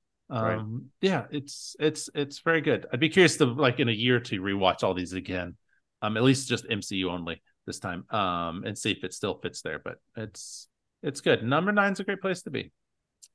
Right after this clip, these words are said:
Speaker 2: Um, I like this movie, Eric, but not as much as you.
Speaker 1: Not as much as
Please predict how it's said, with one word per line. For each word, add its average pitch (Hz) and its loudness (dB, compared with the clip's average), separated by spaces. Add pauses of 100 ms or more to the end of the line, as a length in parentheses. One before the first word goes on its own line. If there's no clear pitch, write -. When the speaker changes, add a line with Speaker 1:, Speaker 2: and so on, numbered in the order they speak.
Speaker 2:
Um, 117 2
I 170 4
like 170 0
this - -6
movie, 92 -6
Eric, 82 0
but 117 -2
not 127 6
as 117 2
much 110 0
as 95 -6
you. 92 -10 (1120)
Speaker 1:
Not 87 -6
as 110 -10
much 127 -8
as 131 -8